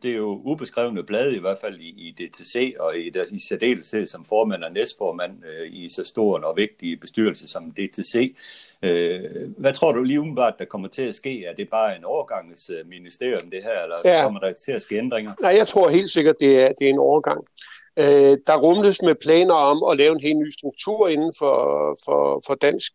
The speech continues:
Speaker 2: trav og galop, øh, således at, at, at, øh, at alt det praktiske i det hele taget overgår nu, øh, til, øh, til Dansk Hestevæddeløb.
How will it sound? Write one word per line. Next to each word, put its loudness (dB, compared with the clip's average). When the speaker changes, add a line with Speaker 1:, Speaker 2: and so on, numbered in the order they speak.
Speaker 2:
trav 2
og 2
galop, 2
øh, 6
således 4
at, 6
at, 2
at, 4
øh, 4
at 0
alt 4
det 2
praktiske -2
i -2
det -4
hele -4
taget 4
overgår 4
nu, -4
øh, -4
til, -4
øh, 0
til -8
Dansk 0
Hestevæddeløb. -4